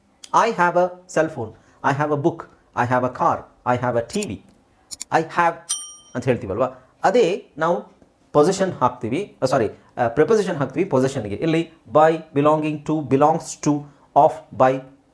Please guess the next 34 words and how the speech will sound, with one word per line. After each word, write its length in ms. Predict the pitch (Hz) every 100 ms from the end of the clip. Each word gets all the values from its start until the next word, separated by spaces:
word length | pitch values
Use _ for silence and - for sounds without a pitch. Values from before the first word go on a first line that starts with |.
| _ _ -
ಇದು 200 | 151 220
ಪೊಸೆಷನ್ 480 | - 120 127 127 135 -
ಹಾಕ್ತೀವಿ. 340 | 101 - 82 - _ _ _ -
ಅದ್ 100 | 147
ನೋಡೋಣ. 280 | 196 107 101 - -
ಮತ್ತೆ 160 | 196 202
origin, 380 | 190 190 156 127
origin 240 | 202 220
ಅಂದ್ರೆ 180 | 208 233
from 260 | 175 180 175
ಮತ್ತೆ 140 | 156
of. 220 | - 165 - -
origin 260 | 190 220 202
ಅಂದ್ರೆ 180 | 214
ಮೂಲ, 200 | 185 180 123 - - 147
ಎಲ್ಲಿಯವರು. 680 | 175 165 131 131 123 - _ _ _ _ _ _ -
So 100 | 160
ಈಗ 100 | 160
ನೋಡಿ, 160 | 147 135
I 340 | 139 165 180
am 80 | 175
from 220 | 156 160 160 _ -
Mangalore, 420 | 131 131 120 117 107 - _ _ _ _ - 139 - 143
I 60 | 156
am 60 | 160 -
from 240 | 160 151 123 - -
ಅಂತ 100 | 143
ಬಳಸ್ತಾ 260 | 127 131
ಇದೀವಲ್ವಾ. 520 | 117 113 135 135 - _ _ _ _ -
ಓಕೆ, 280 | 147 160 - _ _ - 160
I 40 | 175
am 360 | 175 160 170 185 - -
from 220 | 156 170 185 - - _ _ - 131 131
Mangalore, 360 | 135 127 101